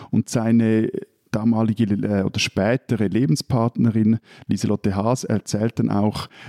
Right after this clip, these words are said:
dass die Leute, äh, hielten diesen Vincent für einen guten Typen, mit dem man feiern konnte. Sie schätzten seine Jazzplatten und seine Bücher,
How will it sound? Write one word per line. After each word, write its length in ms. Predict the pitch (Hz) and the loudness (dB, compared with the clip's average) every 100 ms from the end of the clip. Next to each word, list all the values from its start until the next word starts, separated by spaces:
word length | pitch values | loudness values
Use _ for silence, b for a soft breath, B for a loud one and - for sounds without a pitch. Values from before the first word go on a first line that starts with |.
| B | B
dass 220 | 110 - | -2 -2
die 120 | - | -2
Leute, 580 | 107 104 110 _ 120 110 | 0 2 0 _ 0 0
äh, 400 | - - - 117 - | 0 -2 0 0 0
hielten 360 | 107 104 107 | -2 2 0
diesen 280 | 101 107 95 | 2 2 2
Vincent 360 | 101 110 104 - | 2 2 -2 -2
für 100 | 101 | 0
einen 140 | 98 | 2
guten 360 | 123 135 117 - | 2 2 0 0
Typen, 380 | 185 180 156 | -2 0 2
mit 140 | 131 127 | 2 2
dem 140 | 113 | 0
man 100 | 101 | 0
feiern 340 | - 135 139 135 | 0 -2 0 0
konnte. 380 | 131 120 - | 0 0 0
Sie 100 | 110 | -2
schätzten 460 | - 117 - - 117 | 0 0 -2 -2 -2
seine 260 | 107 95 - | 2 0 0
Jazzplatten 760 | - 131 131 - 123 113 - 101 | -4 -2 -4 -2 -2 -2 0 0
und 80 | - | 0
seine 220 | 87 90 | -2 -2
Bücher, 640 | - 151 156 135 139 120 | 0 4 4 2 0 0